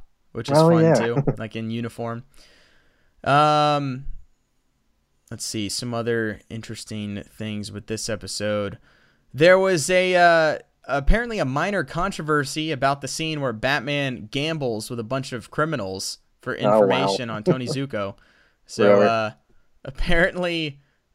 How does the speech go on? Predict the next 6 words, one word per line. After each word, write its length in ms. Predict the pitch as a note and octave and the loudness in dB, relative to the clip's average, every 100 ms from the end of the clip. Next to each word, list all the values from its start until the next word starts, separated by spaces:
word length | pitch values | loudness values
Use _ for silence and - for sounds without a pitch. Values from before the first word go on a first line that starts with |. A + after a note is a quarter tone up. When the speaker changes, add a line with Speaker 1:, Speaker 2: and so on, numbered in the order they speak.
| _ | _
Speaker 1:
censors 560 | - - E3+ A2 E3 G#2+ | -8 -4 0 2 6 8
Speaker 2:
show. 80 | G#2 | 8
Speaker 1:
were 120 | D3 | 4
mad 580 | B2+ C3 C#3 C#3 B2 - - | -2 -4 -2 -2 -2 -8 -8
in 160 | C#3+ B2 | -6 -6
retrospect, 1000 | A#2+ D#3 - C3 G#2+ - F#2+ - - | 0 0 0 -6 -6 -8 -10 -10 -20